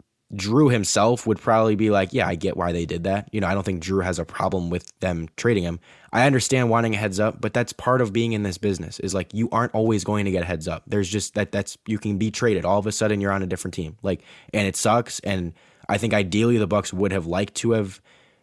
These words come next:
told them ahead of time, given them more of a heads up. But the way this specific circumstance went, I don't think it was possible. You know, it was possible, but it wasn't in, like, there was no reason for them to do it. They didn't have, other than, like, "Well, we need to keep Jrue happy." It's like,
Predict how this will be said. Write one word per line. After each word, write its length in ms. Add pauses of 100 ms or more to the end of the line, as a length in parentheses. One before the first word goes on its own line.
(140)
told 280
them 120
ahead 160
of 80
time, 240
given 220
them 80
more 120
of 60
a 40
heads 180
up. 180
But 140
the 80
way 280
this 300
specific 540
circumstance 560
went, 340 (800)
I 100
don't 160
think 160
it 60
was 100
possible. 640 (300)
You 100
know, 60
it 80
was 120
possible, 320
but 140
it 60
wasn't 280
in, 160
like, 200
there 100
was 140
no 180
reason 320
for 80
them 100
to 60
do 180
it. 100
They 100
didn't 180
have, 260
other 240
than, 180
like, 220 (400)
"Well, 120
we 100
need 80
to 60
keep 200
Jrue 240
happy." 400
It's 140
like, 160